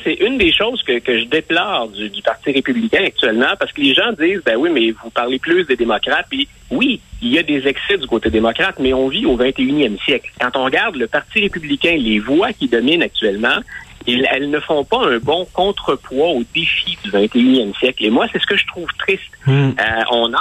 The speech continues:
Speaker 1: entendu quelques voix que j'appelle plus raisonnables à droite, mais des voix sensées, des voix qui abordent des problèmes fondamentaux, puis des solutions plus logiques, porteuses, qui sont pas celles des démocrates. Malheureusement, c'est pas ça qu'on entend en campagne.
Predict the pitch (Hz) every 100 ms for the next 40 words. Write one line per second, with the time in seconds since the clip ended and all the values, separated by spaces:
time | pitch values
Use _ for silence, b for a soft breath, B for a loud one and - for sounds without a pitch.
0 | 240 214 170 156 196 156 123 143 113 135
1 | 156 - - 127 127 - 170 180 151 110
2 | 123 - - 107 113 107 139 - 110 101
3 | 101 101 131 156 - 156 143 - 190 139
4 | 104 120 147 156 - 110 117 156 143 104
5 | - 107 120 127 120 113 117 107 104 139
6 | 156 - 120 107 - 110 107 - 131 135
7 | 131 120 113 117 110 - - - 160 -
8 | 113 110 165 - B B B - - 117
9 | 107 170 185 143 139 117 110 104 127 185
10 | 160 151 151 147 170 - - 156 - -
11 | 147 131 123 170 170 127 110 143